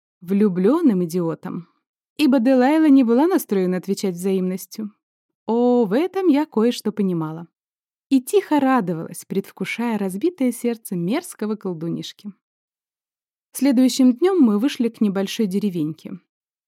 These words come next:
До острогов ей предстояло расти еще не один десяток лет, хотя домов в ней было предостаточно и даже нашелся постоялый двор. Истосковавшись по мягкой постели, я узурпировала единственную кровать,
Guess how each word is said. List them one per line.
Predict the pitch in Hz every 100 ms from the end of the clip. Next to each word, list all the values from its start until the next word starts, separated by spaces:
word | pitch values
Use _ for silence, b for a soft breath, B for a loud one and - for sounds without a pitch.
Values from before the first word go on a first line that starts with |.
| _ _
До | 214 247
острогов | 269 - 453 285 226
ей | 233 330
предстояло | - 247 - 269 277 254
расти | 247 240 - 277
еще | 254 269
не | 247
один | 254 233 254
десяток | 240 254 262 254 277
лет, | 285 185 _ _ _ _ _ _
хотя | - 254 403
домов | 302 220 302
в | 240
ней | 226
было | 247 208 226
предостаточно | 208 180 180 - - 262 - 190 175 170
и |
даже | 160 240 220
нашелся | 175 - 220 220
постоялый | - 180 - 185 180 202
двор. | 208 185 - _ _ _ _ _ _ _ -
Истосковавшись | 226 247 - 240 294 427 254 -
по | 190
мягкой | 226 330 -
постели, | 214 180 - 190 170 240 330 _ _ _
я | 180 233 392 -
узурпировала | 220 190 220 302 339 285 247
единственную | 185 190 165 262 - 302 294
кровать, | 294 302 226 160 -